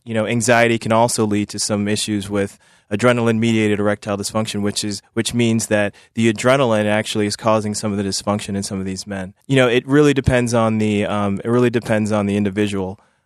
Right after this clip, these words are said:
Um, but I think overall, I think online dating is, is a great way to meet people. Uh, I find that there is an awkwardness now where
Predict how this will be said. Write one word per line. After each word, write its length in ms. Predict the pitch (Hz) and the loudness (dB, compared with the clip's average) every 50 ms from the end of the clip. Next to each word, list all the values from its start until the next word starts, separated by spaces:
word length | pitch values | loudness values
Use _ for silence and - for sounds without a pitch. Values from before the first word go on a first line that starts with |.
| _ - | _ -12
Um, 420 | 110 101 98 95 95 98 95 95 - - | -8 -6 -4 -4 -4 -4 -6 -6 -2 0
but 240 | 123 113 104 - _ - | 0 0 0 -2 _ -2
I 120 | 120 123 | 0 0
think 280 | 127 - 143 131 127 - - | 2 2 2 0 0 -2 0
overall, 720 | - 131 135 123 123 117 113 113 113 113 110 104 101 104 | 2 2 4 4 4 6 6 6 6 6 4 4 2 0
I 100 | - 110 | -2 -2
think 180 | 104 120 113 - | -2 -2 -2 0
online 440 | 104 113 113 107 110 104 101 104 98 | 0 0 2 2 0 0 0 -2 -2
dating 320 | 110 104 104 101 98 101 | -2 -2 -2 -2 -2 -2
is, 220 | 98 98 98 95 | -2 -4 -4 -6
is 240 | 101 - 98 107 104 | -8 -12 -12 -10 -10
a 40 | 107 | -8
great 260 | 98 - 113 110 95 | -4 -2 -2 -2 0
way 140 | 107 110 107 | -2 -2 -2
to 80 | 101 101 | -2 -2
meet 220 | 104 104 110 110 | -2 -2 -4 -6
people. 420 | - 113 104 - 107 104 104 107 _ _ _ _ _ _ _ _ | -6 -8 -8 -6 -6 -6 -6 -8 _ _ _ _ _ _ _ _
Uh, 160 | - 104 101 95 | -6 -4 -2 -2
I 100 | 92 117 | -2 -2
find 400 | - - 123 120 117 113 113 113 | 0 0 2 2 2 2 2 2
that 300 | 110 107 104 104 98 - | 2 2 0 -2 -2 0
there 160 | 120 120 120 | 0 2 2
is 80 | 120 113 | 2 0
an 80 | 113 - | -2 -4
awkwardness 640 | - 110 113 - - 127 117 107 117 113 117 117 - | -2 -2 -2 -2 -2 -2 -2 0 0 0 0 0 0
now 340 | 120 113 110 110 110 110 110 | 0 0 2 2 2 2 2
where 340 | 107 104 104 101 101 98 - | 2 2 0 0 0 -2 -4